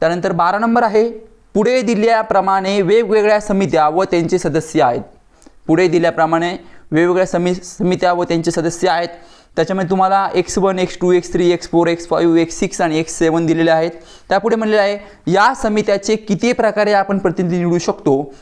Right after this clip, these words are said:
की जेणेकरून कोणत्याही दोन समित्याचे प्रतिनिधी वेगवेगळे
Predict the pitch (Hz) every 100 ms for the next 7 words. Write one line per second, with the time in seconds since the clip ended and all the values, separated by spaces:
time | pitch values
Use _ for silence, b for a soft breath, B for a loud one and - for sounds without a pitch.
0 | B 185 165 170 190 220 208 208 214 190
1 | 185 196 196 226 196 170 180 - 147 190
2 | 220 214 180 175 170 180 165 156 156 160
3 | 226 269 b b - - 131 180 185 175
4 | 196